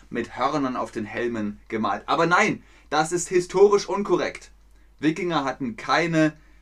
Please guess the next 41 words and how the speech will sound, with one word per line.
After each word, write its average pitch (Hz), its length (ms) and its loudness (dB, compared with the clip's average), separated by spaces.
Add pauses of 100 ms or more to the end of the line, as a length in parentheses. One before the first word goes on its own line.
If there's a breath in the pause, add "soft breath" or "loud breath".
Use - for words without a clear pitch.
(180 soft breath)
Hörner 135 400 0
auf 110 120 -2
den 123 140 -6
Helmen. 107 380 -6
Sehr 170 240 4
gut 226 200 0
für - 220 0
alle, 175 240 2
die 160 120 -4
es 156 100 -8
gewusst 170 400 0
haben 139 240 2
und 123 140 -4
die 123 240 -6 (180 loud breath)
Nein 127 400 0
angeklickt 120 600 -6
haben. 85 320 -8
Sehr 175 200 2
gut, 147 320 0
Tina 160 300 -4
zum 120 160 -6
Beispiel. - 420 -6 (2500 soft breath)
Ach 123 120 -2
so, 135 120 -6
nee, 113 140 -2
das 92 180 -8
Nein 101 360 -6
von 104 180 -8
Tina 104 300 -6
ist - 160 -14
noch 98 140 -14
zu - 120 -20
was 98 140 -12
anderem. - 360 -14 (960 soft breath)
Reden 226 240 2
wir 226 60 0
mal 185 180 2
über 151 100 0
das 139 220 -4
Wort 123 400 2 (880)
Wiking 101 580 -2